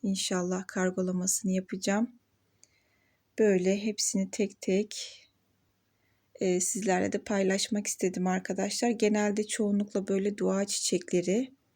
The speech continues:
olarak, e, satışını gerçekleştirdim. Böyle arkadaşlar bu Cennet Hanım'a gidecek inşallah. Bu da böyle zebra bir, e, yapraklı bir çiçek.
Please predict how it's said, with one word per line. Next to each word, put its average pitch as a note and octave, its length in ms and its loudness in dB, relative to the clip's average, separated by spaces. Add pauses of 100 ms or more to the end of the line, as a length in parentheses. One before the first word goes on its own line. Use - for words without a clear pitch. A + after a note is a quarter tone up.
(1000)
olarak, F#3 640 2 (120)
e, F#3+ 360 0 (400)
satışını - 540 -2
gerçekleştirdim. F#3 1300 -2 (1400)
Böyle B3+ 200 6
arkadaşlar A#3+ 640 0
bu A3 100 -4
Cennet A3+ 400 6
Hanım'a G#3+ 280 4
gidecek F#3 480 -2
inşallah. F#3+ 680 2 (240)
Bu A3 80 -4
da G#3+ 140 4
böyle G#3+ 220 4
zebra G#3 540 2
bir, F#3 240 2 (120)
e, F3+ 40 0
yapraklı F3+ 800 -2
bir F3 120 -6
çiçek. - 600 -2